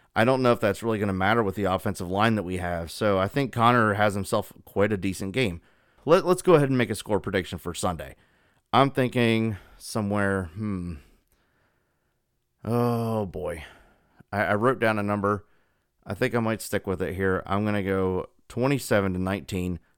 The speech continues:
Pittsburgh wins in Nashville. I, I, I, it may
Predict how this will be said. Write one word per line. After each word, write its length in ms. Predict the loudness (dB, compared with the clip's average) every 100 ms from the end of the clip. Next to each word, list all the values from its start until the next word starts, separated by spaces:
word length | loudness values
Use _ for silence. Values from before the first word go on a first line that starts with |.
| _
Pittsburgh 420 | -4 -4 -2 -2
wins 440 | -2 -2 -2 -4 -8 _ 0
in 180 | 0
Nashville. 540 | 0 -4 -10 -10 -12 -14 _ _ _ _ _ -2
I, 80 |
I, 380 | 0 2 0 0 -6 _ _ -10
I, 100 | -6 2
it 100 | 4
may 320 | 4 2 0